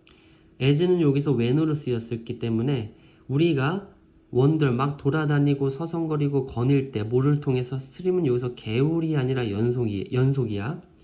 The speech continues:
<clears throat> 뭐, 시각, 청각, 미각, 냄새, 촉각이 인상들을 통해,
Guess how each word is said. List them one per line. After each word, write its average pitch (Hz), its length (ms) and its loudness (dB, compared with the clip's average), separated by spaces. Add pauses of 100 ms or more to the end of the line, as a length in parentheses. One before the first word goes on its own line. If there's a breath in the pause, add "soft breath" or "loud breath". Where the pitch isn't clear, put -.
(360 soft breath)
<clears throat> - 800 2
뭐, 120 200 -2
시각, 143 640 -2 (1000)
청각, 196 640 -4 (680)
미각, 139 560 -2 (400)
냄새, 139 640 0 (280)
촉각이 202 840 -4
인상들을 156 920 2
통해, 208 460 0